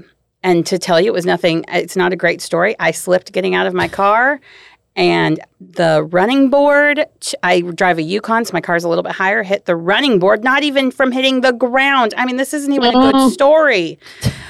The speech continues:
Speaker 1: I'm like,
Speaker 2: Pick
Speaker 1: but
Speaker 2: up a good
Speaker 1: nonetheless, I, when
Speaker 2: High
Speaker 1: I
Speaker 2: five.
Speaker 1: hit the ground, I knew I'd broke my back. <laughs> No one
Speaker 2: Mm.
Speaker 1: believed me. I was like, "I know it's broken." <laughs> Then they were like, "Oh my gosh, it really is broken." I'm like, "Yeah, I know. I
Speaker 2: Mm.
Speaker 1: can't move." <laughs> Um,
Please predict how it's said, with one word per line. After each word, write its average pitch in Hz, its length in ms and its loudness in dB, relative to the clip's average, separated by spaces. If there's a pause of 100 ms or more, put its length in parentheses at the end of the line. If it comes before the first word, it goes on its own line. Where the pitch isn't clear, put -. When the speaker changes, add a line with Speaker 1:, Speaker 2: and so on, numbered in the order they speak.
(100)
Speaker 1:
I'm 294 160 4
like, 277 380 2 (600)
Speaker 2:
Pick 233 120 0
Speaker 1:
but 254 60 4
Speaker 2:
up 247 80 2
a - 20 4
good 339 180 4
Speaker 1:
nonetheless, 285 680 2
I, 208 140 0
when 214 220 0
Speaker 2:
High 214 160 2
Speaker 1:
I 202 60 2
Speaker 2:
five. 208 140 4
Speaker 1:
hit 302 120 -2
the - 80 2
ground, 240 380 2
I 185 100 2
knew 214 220 0
I'd 185 180 2
broke 175 180 2
my 156 140 0
back. 151 520 -2
<laughs> - 140 -16 (540)
No 220 120 2
one 254 120 4
Speaker 2:
Mm. 220 60 4
Speaker 1:
believed 214 260 4
me. 190 80 2
I 208 80 4
was 302 120 0
like, 190 140 2
"I 196 120 0
know 226 120 4
it's 196 140 0
broken." 196 480 0
<laughs> - 40 -20
Then 202 140 2
they 202 60 2
were 180 80 4
like, 175 160 0
"Oh - 80 -4
my 214 100 2
gosh, 196 240 0
it 185 60 -8
really 214 200 0
is 190 120 0
broken." - 360 0
I'm 190 120 -6
like, - 240 -14
"Yeah, 147 100 -6
I - 60 -8
know. - 320 -2
I 240 100 0
Speaker 2:
Mm. 262 160 4
Speaker 1:
can't - 160 -4
move." 349 1300 -4
<laughs> - 80 -12
Um, 202 440 2